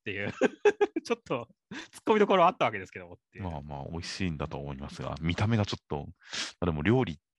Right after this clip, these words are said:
Speaker 2: ていうのは、まあ、多少見た目グロいのはしょうがないですからね。
Speaker 1: まあ、そうですね。ただ、なんかその辺の疑問点もね、その後の、なんでしょうね、この、まあ、悪魔風水回転？
Speaker 2: はいはいはい。
Speaker 1: <laughs> あの、ディアブルをロックオンみたいな形でさ、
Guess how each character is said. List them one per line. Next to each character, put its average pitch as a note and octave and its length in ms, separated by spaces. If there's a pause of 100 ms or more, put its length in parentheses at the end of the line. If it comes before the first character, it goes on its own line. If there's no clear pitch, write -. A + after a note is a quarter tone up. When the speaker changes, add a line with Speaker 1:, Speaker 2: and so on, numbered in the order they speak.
(180)
Speaker 2:
て - 80
い E2+ 40
う D#2+ 60
の D2 80
は、 C2+ 80
ま D2+ 100
あ、 C#2+ 40
多 - 140
少 G2 220
見 E2+ 120
た G2+ 100
目 G2 100
グ F2+ 120
ロ G2+ 80
い - 20
の D2+ 60
は C#2 60
し - 80
ょ F2 40
う - 20
が F#2+ 60
な F2+ 60
い D2+ 40
で - 60
す - 40
か - 80
ら - 80
ね。 F2+ 100 (520)
Speaker 1:
ま C3 120
あ、 - 20
そ C#3+ 120
う - 20
で - 60
す - 120
ね。 D3 240 (540)
た D#4+ 120
だ、 B3 60
な A3 100
ん A#3+ 40
か F#3+ 100
そ D#4 100
の F4 100
辺 F#4+ 180
の F4 100
疑 C#4 140
問 D#4 180
点 D3 160
も G2+ 120
ね、 B2+ 180
そ - 160
の F3+ 140
後 E3+ 200
の、 G2+ 100
な B2+ 100
ん A2+ 40
で G2 60
し - 80
ょ A2+ 40
う - 20
ね、 B2 80
こ A2+ 120
の、 G#2 280
ま A#2+ 100
あ、 A2 60
悪 - 160
魔 B2+ 120
風 C3+ 160
水 A#2+ 180
回 A#2 140
転？ - 140
Speaker 2:
は A2+ 40
い - 460
は F#2 80
い - 20
は - 0
い。 - 20
Speaker 1:
<laughs> - 420
あ A2+ 180
の、 G2 400 (220)
デ B2 100
ィ A2+ 60
ア A2+ 40
ブ A2+ 100
ル A2+ 340 (680)
を B2 200
ロ A#2+ 80
ッ - 100
ク - 120
オ B2 60
ン B2 40
み A2+ 60
た - 80
い - 40
な F#2 80
形 G2+ 280
で F#2+ 80
さ、 D3 180